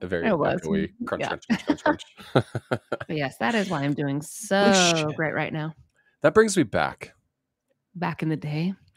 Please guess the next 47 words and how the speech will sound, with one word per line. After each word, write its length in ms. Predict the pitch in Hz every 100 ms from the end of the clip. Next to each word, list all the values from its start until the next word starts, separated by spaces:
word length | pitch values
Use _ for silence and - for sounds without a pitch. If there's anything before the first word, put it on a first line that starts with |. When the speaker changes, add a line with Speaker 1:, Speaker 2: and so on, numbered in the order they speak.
| _
Speaker 1:
Yeah, 260 | - 220 180
but 180 | 110 143
I 60 | 147
haven't 240 | 180 208
Speaker 2:
Just 80 | 196
Speaker 1:
had 160 | 185
Speaker 2:
thought 60 | 185
Speaker 1:
one 80 | 180
of 20 |
Speaker 2:
of 40 | 156
Speaker 1:
those. 240 | 165 170
Speaker 2:
Werther's? 400 | 214 294 - - _ _ _ _
Speaker 1:
No, 260 | 120 156 139
like, 240 | 110 127
in 100 | 135
a, 60 | 127
like, 240 | - 98
in 60 | 95
a 40 |
long 460 | 90 82 92 90 87
time. 180 | 87 80
That's 160 | 120
just, 160 | 175 151
like, 160 | 156 127
one 120 | 117
of 40 |
those, 320 | 113 104 95 - - - _ -
like, 140 | 98
I 100 | 98
would 140 | 95 90
go 180 | 90 82
over 240 | 80 87
to 640 | 82 - 82 80 80 80 80
my 80 | 80
grandparents' 460 | 117 143 76 65 67
house 380 | 55 - - -
and 180 | 80 78
they 160 | 78 80
would 200 | 80 110
have 160 | 180
those. 340 | 135 - - - _ -
Speaker 2:
Yeah. 160 | 160 110
Speaker 1:
And 260 | 78 76 - _ _ _ _ _ _ -
they're 560 | 78 78 78 78 78
so 200 | - -
fucking 320 | 123 62 64 60
good. 200 | 50